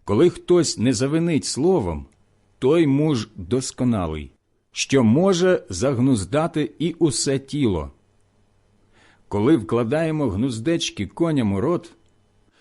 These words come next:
щоб вони нам корилися, ми керуємо всім їхнім тілом. Ось і кораблі,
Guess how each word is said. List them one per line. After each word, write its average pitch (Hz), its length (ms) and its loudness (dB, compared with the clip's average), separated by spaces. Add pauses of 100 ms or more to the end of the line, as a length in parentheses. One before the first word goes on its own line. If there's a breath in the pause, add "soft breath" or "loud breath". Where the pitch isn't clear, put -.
щоб 131 320 0
вони 160 320 2
нам 147 320 2
корилися, 117 760 -2 (760 soft breath)
ми 131 340 4
керуємо 170 680 2
всім 151 420 -2
їхнім 131 520 0
тілом. 87 500 -4 (1700 soft breath)
Ось 151 340 0
і 190 80 2
кораблі, 156 580 0